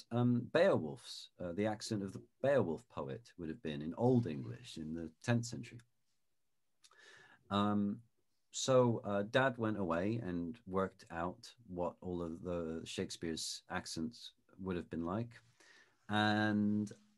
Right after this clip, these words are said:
uh, they performed Romeo and Juliet. And just as Dab Sensei, uh, mentioned there, uh, there are words in modern English accents that usually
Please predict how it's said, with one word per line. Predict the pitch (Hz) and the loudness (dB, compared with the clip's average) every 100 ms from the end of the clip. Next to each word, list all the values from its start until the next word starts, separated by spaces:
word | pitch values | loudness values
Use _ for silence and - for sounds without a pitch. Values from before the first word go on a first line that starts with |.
| - | -6
uh, | 101 98 98 98 98 | -2 0 0 -2 -2
they | 104 110 | 2 2
performed | 113 120 - 127 110 | 2 -2 0 4 4
Romeo | 107 107 104 101 | 4 2 4 4
and | 101 95 | 2 0
Juliet. | 110 110 127 107 - - _ _ _ _ _ _ _ - | 0 2 0 -2 -8 -20 _ _ _ _ _ _ _ -6
And | 98 | -2
just | 92 104 - | 0 0 -2
as | 90 | -6
Dab | - 101 - | -2 -4 -2
Sensei, | 101 92 - 90 87 - | -2 -2 -2 -2 -2 -6
uh, | 85 82 | -8 -4
mentioned | 90 131 123 90 73 | 0 0 0 -4 -6
there, | 73 80 _ - - _ _ - | -8 -10 _ -20 -20 _ _ -8
uh, | 90 90 98 | -6 -6 -4
there | 98 120 120 | 2 4 6
are | 110 | 4
words | 107 135 117 87 113 117 - - _ _ - _ | 4 4 4 2 -2 -6 -10 -14 _ _ -20 _
in | 107 98 95 92 - _ _ - | -2 0 0 -2 -6 _ _ 2
modern | 107 131 127 98 82 | 6 8 6 2 0
English | 85 82 78 80 - - | -4 -4 -4 -6 -8 -12
accents | 85 85 - 78 78 - - - _ | -12 -12 -10 -8 -8 -8 -12 -14 _
that | - 101 - | -8 -8 -8
usually | 95 110 143 190 175 - 80 76 | -6 -2 2 2 2 0 -4 -4